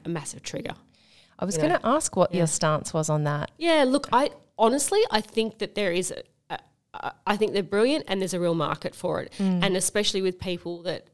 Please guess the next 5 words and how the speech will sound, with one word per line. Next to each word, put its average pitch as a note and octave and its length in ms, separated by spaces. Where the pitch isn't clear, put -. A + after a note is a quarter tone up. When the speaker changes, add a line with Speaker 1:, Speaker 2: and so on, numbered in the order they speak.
Speaker 1:
are D3+ 540
not G#3+ 240
necessarily, F3+ 920
you E3+ 140
know, - 240